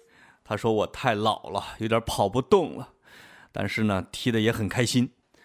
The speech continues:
啊。再想到晚上还能跟小朋友一块儿聊啊，聊足球，哦，我觉得还是一件真的是很美好的一个周末呀。这个第二期的足球枕头们呢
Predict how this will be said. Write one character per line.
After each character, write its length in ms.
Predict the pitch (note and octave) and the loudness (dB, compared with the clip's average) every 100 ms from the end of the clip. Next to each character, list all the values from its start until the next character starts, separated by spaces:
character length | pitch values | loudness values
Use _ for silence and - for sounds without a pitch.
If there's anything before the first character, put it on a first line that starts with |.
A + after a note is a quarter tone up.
| - - _ | -20 -20 _
啊。 260 | - - - _ - _ | -20 -20 -20 _ -20 _
再 200 | - A#2+ | 0 0
想 300 | - G#2 G2 | 2 0 2
到 140 | A#2+ | 2
晚 260 | A2 G#2 F#2 | 4 0 0
上 180 | B2 A#2 | -2 2
还 120 | B2+ | 2
能 120 | C3 | 4
跟 80 | C3+ | 2
小 220 | - G#2+ | 0 -2
朋 160 | - C3 | 0 0
友 100 | B2 | 2
一 120 | B2+ | 0
块 160 | D#3+ | 0
儿 40 | C3 | 0
聊 680 | A2+ A2 G#2 B2 F3+ - _ - | 2 2 4 4 2 -2 _ -4
啊， 220 | A#2 A2 | 0 0
聊 320 | A2+ C3+ G#3+ | 2 4 2
足 180 | F#3+ E3+ | 0 -4
球， 280 | - C3 - _ - - - - - | -2 -2 -4 _ -20 -20 -20 -20 -8
哦， 340 | G2+ G2 G2 | -2 0 2
我 100 | F#2+ | 2
觉 300 | F#2 - G2 | 0 -2 -2
得 120 | G2+ G2 | 0 -2
还 220 | G2+ G2 | -4 -6
是 480 | - G#2 F#2+ F#2 - | -6 -4 -4 -4 -8
一 100 | G#2+ | -10
件 420 | G2 A2 G#2 G2+ - | -2 0 0 -2 0
真 180 | C#3+ C3+ | 2 2
的 80 | |
是 180 | B2 - | 0 -4
很 160 | A#2 A2+ | 0 4
美 240 | A2+ D#3 | 6 4
好 220 | G3 C#3 | 4 2
的 80 | A2+ | 2
一 80 | C3 | 2
个 100 | B2+ | 2
周 200 | C3+ C#3 | 2 2
末 200 | D3 B2+ | 4 2
呀。 200 | G2 - _ _ - - - - - - - - - | 0 -8 _ _ -20 -20 -20 -20 -20 -20 -20 -20 -2
这 160 | C#3 | 0
个 100 | A#2 | 2
第 240 | A2 E3 G3+ | 0 2 4
二 240 | G#3 C3+ | 4 0
期 280 | - - B2+ | -2 -2 0
的 100 | A2+ | 0
足 260 | - B2+ | 0 -2
球 160 | B2+ B2+ | 0 -2
枕 160 | A#2 - | -2 -6
头 120 | A2 C3 | -4 0
们 160 | B2+ | 2
呢 180 | A2+ | 0